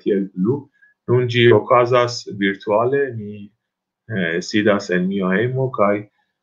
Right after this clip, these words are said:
je la, eh, eh, sepa post-, eh, posttagmeze, kaj, eh, estas tre bona, ĉiuj ĝuas, estas pli da tempo kaj, eh, oni estas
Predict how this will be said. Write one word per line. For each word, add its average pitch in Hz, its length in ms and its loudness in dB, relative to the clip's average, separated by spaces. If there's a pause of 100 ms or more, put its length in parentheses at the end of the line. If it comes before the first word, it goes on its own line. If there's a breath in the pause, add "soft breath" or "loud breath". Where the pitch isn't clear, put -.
(200)
je 104 180 4
la, 104 220 4 (420)
eh, 87 280 -6 (720)
eh, 98 340 -10
sepa 113 480 2 (140)
post-, - 380 -4
eh, 92 540 -6
posttagmeze, 107 840 0 (680)
kaj, 113 240 4
eh, - 720 0 (340)
estas 139 380 -2
tre 123 160 2
bona, 113 480 0
ĉiuj 98 560 -2
ĝuas, 95 540 0 (520)
estas 95 380 -4 (540)
pli 107 200 2
da 92 220 2
tempo 110 520 -2
kaj, 90 280 -2
eh, - 960 -10
oni 98 320 -6
estas 92 400 -4